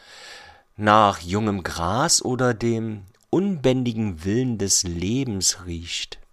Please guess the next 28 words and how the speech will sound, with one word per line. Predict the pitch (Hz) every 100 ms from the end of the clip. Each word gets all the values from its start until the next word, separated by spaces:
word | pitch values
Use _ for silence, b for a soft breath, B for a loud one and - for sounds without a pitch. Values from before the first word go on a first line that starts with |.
| _ _ _ _ - B B B
Hinter | - 107 180
uns | 127 226 226 - -
liegen | 165 175 175
die | 156
monumentalen | 139 143 139 123 117 101 95 120 120
Geschichten | 101 - - - - 117
von | - 104 98 87 b b b
Shen | - 90 80
Yong, | 80 87 101 82 73 - b b b b b
Fuxi | - 185 185 - 127
und | 98 87
Nywa | 95 117 104 92 90 90 _
und | - 92 92 90 - - - - -
Huang | 170 160 139 -
Di, | 107 175 110 80 76 -
dem | 90 90 87 82
gelben | 82 90 95
Kaiser. | 90 98 98 78 - _ _ B B B B B B B -
Wir | 110
haben | 165 170
das | 151
Fundament | - 156 135 110 135 180
der | 127 87
Welt | 92 107 165 214 -
und | 180 175 175
der | 170
Medizin | 165 170 165 - 160
verstanden. | 156 160 - - 82 80 82